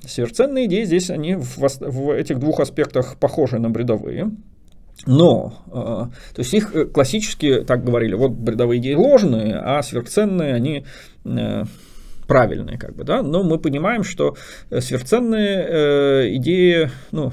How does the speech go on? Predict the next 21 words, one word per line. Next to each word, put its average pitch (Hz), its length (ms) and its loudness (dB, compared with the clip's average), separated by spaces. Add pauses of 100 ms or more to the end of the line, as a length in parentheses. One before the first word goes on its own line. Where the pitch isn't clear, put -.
(100)
те, 139 120 2
которые 117 360 -2
все-таки - 260 -10
действительно 131 360 -2
дисфункциональны, 127 920 0 (600)
это 196 640 2
идеи, 165 640 0
в - 220 -8
которые 156 920 2
утрированы, 127 840 0
да, 156 220 -2
которые, 139 880 2
может 131 400 4
быть, 117 200 -2
кто, - 220 -6
какие-то 135 440 -4
другие 131 640 -2
люди 120 280 0
так - 220 -4
и - 20 -2
думают. 160 480 0